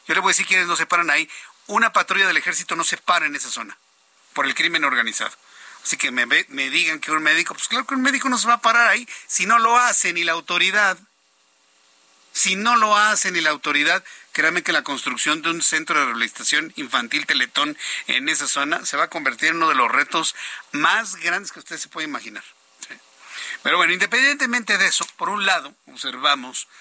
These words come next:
al presidente mexicano, pues, con un diálogo, pues, muy, muy incluyente, ¿no? Muy preocupado por los demás. Y, pero de repente, al día siguiente,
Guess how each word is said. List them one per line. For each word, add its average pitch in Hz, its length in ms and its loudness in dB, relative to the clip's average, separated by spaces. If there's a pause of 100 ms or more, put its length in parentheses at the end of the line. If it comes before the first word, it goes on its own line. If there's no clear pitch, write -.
(320)
al 120 560 0
presidente 139 440 0
mexicano, 143 600 -2
pues, - 120 -14
con 123 200 -10
un 123 340 -8
diálogo, 139 500 0 (420)
pues, - 160 0
muy, 208 540 0 (540)
muy 202 140 -2
incluyente, 160 840 -2
¿no? 110 180 -8 (300)
Muy 147 340 -2 (220)
preocupado 147 720 0
por 120 160 -20
los 113 180 -14
demás. 123 420 -8
Y, - 100 -20 (920)
pero 190 240 2
de 196 80 4
repente, 269 600 -2
al 185 180 0
día 233 220 2
siguiente, 220 500 -2